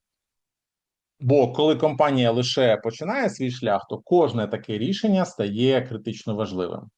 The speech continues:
оскільки неправильно обраний напрямок може коштувати не тільки грошей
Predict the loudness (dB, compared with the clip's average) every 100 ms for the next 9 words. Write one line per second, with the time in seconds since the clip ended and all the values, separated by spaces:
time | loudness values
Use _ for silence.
0 | _ -10 -6 -6 -2 0 0 -4 _ _
1 | _ -2 0 2 4 4 4 4 2 -2
2 | -2 -2 0 0 0 0 -2 -2 -2 -6
3 | -4 -4 -4 -6 -4 -4 -4 -6 -2 -2
4 | -2 -2 0 0